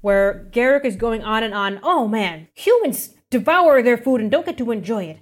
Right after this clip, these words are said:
How can people eat their food like that when, look at that, that person over there ate all their food and the non-human species, whoever this was, is still enjoying their food?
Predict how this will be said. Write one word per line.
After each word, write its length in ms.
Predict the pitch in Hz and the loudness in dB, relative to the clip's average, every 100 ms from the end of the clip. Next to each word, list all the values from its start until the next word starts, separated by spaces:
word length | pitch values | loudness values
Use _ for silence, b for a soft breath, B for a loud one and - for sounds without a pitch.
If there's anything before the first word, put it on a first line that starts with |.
| b | b
How 160 | 403 466 | 0 0
can 160 | 415 | 0
people 300 | - 277 254 262 | -2 -4 -2 -2
eat 160 | 269 | -2
their 120 | 247 | -2
food 240 | 226 240 208 | 0 -2 -2
like 160 | 190 | -4
that 180 | 185 165 | -6 -8
when, 220 | 196 185 - B B | -8 -10 -12 B B
look 160 | 427 | -4
at 100 | 440 | -2
that, 240 | 262 156 160 | -2 -4 -2
that 160 | 311 | -4
person 300 | 311 359 349 | -2 -6 -2
over 200 | 320 262 | -2 0
there 160 | 262 285 | 2 4
ate 160 | 269 311 | 4 2
all 120 | 302 | 2
their 120 | 285 | 2
food 420 | 285 262 262 254 - | 0 0 2 0 -2
and 200 | 214 208 | -4 -2
the 180 | 214 - - | -4 -6 -4
non-human 680 | 247 294 285 269 262 240 233 | 0 0 0 0 0 0 -2
species, 440 | - 240 233 220 | -6 -6 -4 -6
whoever 340 | 202 226 208 208 | -2 -2 -2 -4
this 180 | 208 | -4
was, 300 | 202 196 196 - B B | -4 -4 -4 -8 B B
is 100 | 170 | -16
still 280 | - 294 311 | -10 -6 -2
enjoying 600 | 247 165 185 220 196 170 | -2 -4 -8 -6 -6 -10
their 160 | 160 156 | -14 -18
food? 400 | 175 165 160 | -18 -16 -16